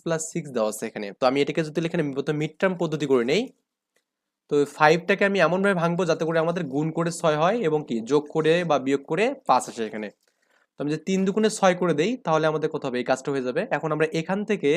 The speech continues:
এক্স কমন নিলে এক্স প্লাস থ্রি পাবো এখানে, আর এখান থেকে আমি যদি, আহ, টু কমন নেই এখানেও এক্স প্লাস থ্রি পাবো। এই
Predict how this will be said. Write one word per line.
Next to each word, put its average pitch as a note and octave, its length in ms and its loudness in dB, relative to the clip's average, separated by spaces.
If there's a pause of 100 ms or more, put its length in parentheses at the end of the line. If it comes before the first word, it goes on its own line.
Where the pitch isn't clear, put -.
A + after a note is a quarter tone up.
(800)
এক্স F#3 160 -4 (100)
কমন G3 280 2
নিলে G#3 200 2
এক্স - 200 -12
প্লাস F3 160 0 (100)
থ্রি F3+ 180 -4
পাবো D3+ 200 2
এখানে, D#3 180 -4 (100)
আর D#3 160 2
এখান D#3+ 200 -2
থেকে F3 180 -4
আমি E3 120 -6
যদি, D#3+ 120 -6 (180)
আহ, B2+ 100 2 (100)
টু G#3+ 60 -2 (100)
কমন D#3 300 2
নেই F#3 100 0 (140)
এখানেও D3+ 280 -2
এক্স D3 160 -16
প্লাস - 240 -4
থ্রি B2 180 -8
পাবো। F#3+ 160 -8 (1200)
এই F#3 260 6